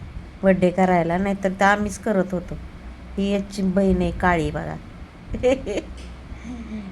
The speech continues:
लयच कुणावं झाली बघा, काय करावं. जरा काळी सावळी लय फिरती उन्हात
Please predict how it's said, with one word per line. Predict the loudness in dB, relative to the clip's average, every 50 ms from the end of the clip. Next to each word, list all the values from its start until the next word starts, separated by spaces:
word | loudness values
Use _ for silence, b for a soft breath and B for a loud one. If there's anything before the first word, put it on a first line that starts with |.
| -10 -2 2
लयच | 4 6 6 6 4 0 -4
कुणावं | -2 2 4 4 6 6 4 6
झाली | 6 4 4 4 4 2
बघा, | 2 2 4 4 4 4 4 4 2 0 -2 0
काय | 0 0 0 0
करावं. | 0 -2 -2 -2 -2 -4 -4 -6 -8 -12 -16 -18 -18 -18 -16 -16 B B B B B B B 0 2
जरा | 2 4 4
काळी | 2 4 4 6 6 6 6 4
सावळी | 4 4 4 4 4 4 4 4
लय | 4 4 2
फिरती | 2 0 -2 -2 -2 -2 -2 -2
उन्हात | 0 0 2 2 2